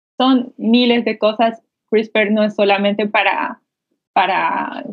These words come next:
su uso en humanos, ¿no? Sino tiene aplicaciones en la agricultura, tiene aplicaciones, eh, en la ganadería, eh,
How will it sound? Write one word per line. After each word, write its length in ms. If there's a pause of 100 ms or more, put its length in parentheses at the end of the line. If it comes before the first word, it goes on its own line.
(140)
su 120
uso 160
en 100
humanos, 500
¿no? 160
Sino 320
tiene 240
aplicaciones 720
en 100
la 100
agricultura, 1000
tiene 180
aplicaciones, 840 (100)
eh, 440 (480)
en 120
la 100
ganadería, 1120 (220)
eh, 580